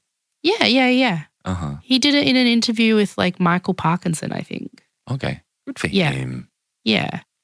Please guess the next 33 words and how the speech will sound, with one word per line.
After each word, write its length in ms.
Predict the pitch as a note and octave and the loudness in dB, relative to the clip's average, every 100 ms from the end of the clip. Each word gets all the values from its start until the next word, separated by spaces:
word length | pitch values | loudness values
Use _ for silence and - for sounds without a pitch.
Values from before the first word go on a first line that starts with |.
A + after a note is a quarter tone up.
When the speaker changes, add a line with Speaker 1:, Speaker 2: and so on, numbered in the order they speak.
| _ | _
Speaker 1:
He 120 | _ A3 | _ 2
hadn't 340 | C4 D4 A3+ | 2 2 0
then, 220 | F#3 G3 F#3+ | 0 0 0
though, 240 | D#3 D3+ | -2 -2
but 180 | E3 F3 | -2 -2
I 140 | E3+ | 0
gotta 200 | F#3 F#3+ | 0 -2
say, 380 | E3 F#3 D#3+ D3+ | -2 -2 -2 -2
that 300 | D#3 F3 - | -2 -4 -2
day 300 | - E3+ D3+ | -2 0 0
I 100 | D3 | 0
was 220 | D3+ D#3 | -2 -4
like, 440 | D#3+ C#3+ C#3 C#3+ _ _ _ _ _ _ | -4 -4 -4 -6 _ _ _ _ _ _
Yeah. 300 | D3 C3+ C3 - _ _ _ _ _ _ _ _ | -4 -4 -6 -12 _ _ _ _ _ _ _ _
Speaker 2:
<laughs> 20 | - | -2
Speaker 1:
Yeah. 600 | - - - C#3+ A#2+ D3+ - _ | 0 0 0 0 -2 -6 -10 _
Yeah. 320 | E3 D3+ - - | -2 -2 -2 -8
Speaker 2:
Walking 340 | - - - - | -6 -6 -2 -2
Speaker 1:
Yeah. 40 | D2 | 0
Speaker 2:
down 180 | D2 | 0
Oxford 320 | C#2+ - D#2 D2+ | -2 -4 -6 -2
Street 200 | C#2+ A#1+ | -2 0
in 80 | |
a 40 | C#2+ | 0
mesh 400 | D2+ D2+ C2+ - | 0 0 0 -2
singlet. 460 | - C2 B1+ - - | 0 -2 -2 -4 -8
Yeah. 120 | - - - | -6 -6 0
Speaker 1:
Yeah, 300 | G3 E3+ A#2 | 0 2 -2
yeah, 260 | G#2 F#3+ E3+ | -2 -2 -2
yeah, 220 | C#3 G#2+ | -2 -4
yeah, 280 | F#2 C#2 E2 | -6 -8 -10
yeah, 120 | F#2 | -10
yeah. 260 | F#2+ C#2+ | -10 -10